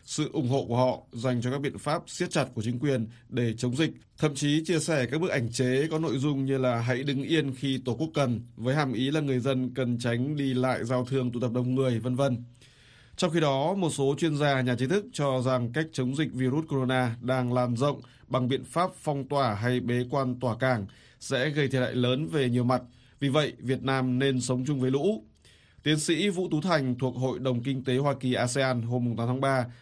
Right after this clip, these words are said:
đăng một bài viết dài trên trang cá nhân, đề xuất về một chiến lược mới cho việc Việt Nam đối phó với dịch, được hàng trăm người ủng hộ chia sẻ.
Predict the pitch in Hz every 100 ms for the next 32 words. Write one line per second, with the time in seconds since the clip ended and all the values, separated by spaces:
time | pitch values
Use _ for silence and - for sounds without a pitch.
0 | - 131 127 123 120 117 110 156 - 120
1 | 127 117 117 127 120 120 139 127 123 -
2 | - 143 139 131 196 220 - 131 123 -
3 | 135 160 147 123 127 131 175 220 - 135
4 | 120 131 107 117 123 131 127 123 123 127
5 | - 123 139 156 156 - - - 131 127
6 | 123 120 143 139 131 131 120 120 120 107
7 | 127 117 120 131 139 120